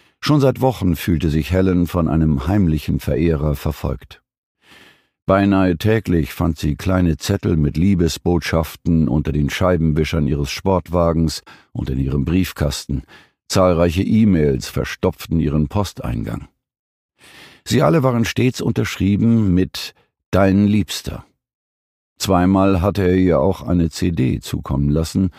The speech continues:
auf der er schnulzige Gedichte und Beteuerungen seiner bedingungslosen Liebe verewigt hatte,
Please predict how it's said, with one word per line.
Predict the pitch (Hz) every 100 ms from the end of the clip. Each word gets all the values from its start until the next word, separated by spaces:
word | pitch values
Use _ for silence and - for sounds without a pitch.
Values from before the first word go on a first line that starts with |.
| - _ _
auf | 92 80
der | 113 127
er | 120 98 98
schnulzige | - 104 131 - 117 92 98
Gedichte | 90 85 - 113 - 104
und | 92 85
Beteuerungen | - - - 107 107 85 90 82 80
seiner | 76 82 76
bedingungslosen | 71 - 117 95 85 - 85 78 73
Liebe | 80 107 64 69
verewigt | - - 80 76 -
hatte, | 78 85